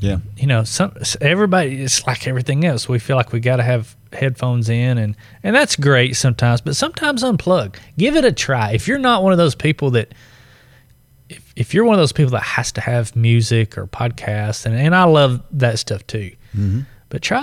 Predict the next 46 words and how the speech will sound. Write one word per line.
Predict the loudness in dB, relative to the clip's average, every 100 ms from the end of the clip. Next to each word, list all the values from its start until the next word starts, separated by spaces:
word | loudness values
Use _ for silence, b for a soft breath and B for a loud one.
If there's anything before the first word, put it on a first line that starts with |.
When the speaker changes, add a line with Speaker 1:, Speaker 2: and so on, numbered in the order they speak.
| -2
Speaker 2:
unplugging | -2 0 0 2
every | -2 -4 -6
now | -8
and | -12
then. | -14
Speaker 1:
Mm-hmm. | -8 -2
Speaker 2:
There | 2 4
is | 4 0
so | -6 -10 0 2
much | 2 0 -4
therapy | -4 -2 -2 -2 -4
in | -2 0
just | 0 0
hearing | 0 0 0
the | -2
birds. | 0 2 4 4 0 -4 -14 B B B B
You | -2 2
know, | 4 4
we're, | 4 2
we're | 4 4
that | 4 2 2
time | 2 2
of | 2
the |
year | 4 4 4 4
where | 2 2
I'm, | 0 0 -2 -4
I'm | -4
walking | 2 2 2 0
down, | 2 2
I'm | 2 0
trying | 0 0 0
to, | -2 -6 -10
I'm | -8
taking | -2 0 0
a | -2
page | 2 2 4
out | 2
of | 2
Ben | 2 2
Reed's | 2 2 2 0 -4 -8 B B B B B B
class | 0 2 4 2 0 -2
where | 0 -2 -4 -14 -20 -6
he, | -4
he | 0 0
posted | 2 2 2 2 -2